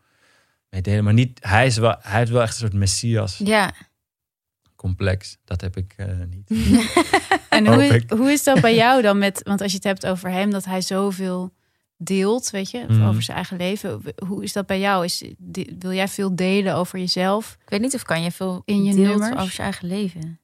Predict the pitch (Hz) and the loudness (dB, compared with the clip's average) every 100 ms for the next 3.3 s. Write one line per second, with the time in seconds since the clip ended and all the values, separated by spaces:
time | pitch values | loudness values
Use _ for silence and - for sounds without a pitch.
0 | _ - 101 110 107 - 147 196 117 98 | _ -4 2 2 0 -2 2 4 2 0
1 | 95 185 220 - 98 87 87 117 117 101 | 0 0 0 0 -6 -12 -10 -8 -8 -10
2 | 98 _ _ _ _ _ _ _ _ _ | -16 _ _ _ _ _ _ _ _ _
3 | _ 123 110 | _ -6 -6